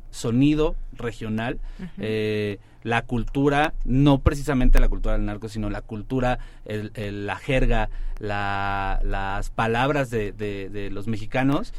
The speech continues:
Speaker 1: para poder hacer algo diferente. Y creo que es algo, yo que luego lo platico con algunos artistas, lo están tomando de esa manera, no lo están viendo desde el lado negativo, y
Speaker 2: Ujú.
Speaker 1: son jóvenes también.
Speaker 2: Ujú.
Speaker 1: Entonces,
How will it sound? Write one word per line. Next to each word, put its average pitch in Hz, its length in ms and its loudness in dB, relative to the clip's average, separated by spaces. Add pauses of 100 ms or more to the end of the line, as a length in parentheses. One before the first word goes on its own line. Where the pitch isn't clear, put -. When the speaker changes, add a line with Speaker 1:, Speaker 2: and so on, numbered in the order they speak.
(300)
Speaker 1:
para 135 260 4
poder 131 320 2
hacer 139 240 -2
algo 113 160 0
diferente. 135 400 0
Y 107 40 -6
creo 135 240 -2
que 151 120 -2
es 135 100 -4
algo, 139 260 0 (240)
yo 123 300 0
que 139 140 -2
luego 131 180 0
lo 131 100 -2
platico 113 300 -6
con 110 180 -2
algunos 117 380 -2
artistas, 120 560 -4 (300)
lo 120 160 0
están 127 260 0
tomando 127 300 2
de 117 60 -2
esa 120 100 -2
manera, 104 340 -4
no 113 100 -2
lo 139 60 0
están 131 260 0
viendo 131 220 0
desde 107 160 -4
el 104 60 -2
lado 117 180 -2
negativo, 117 640 -2
y - 40 -8
Speaker 2:
Ujú. 107 80 -4
Speaker 1:
son 123 200 2
jóvenes 135 400 0
también. 110 420 -2
Speaker 2:
Ujú. 190 340 -8
Speaker 1:
Entonces, 143 440 0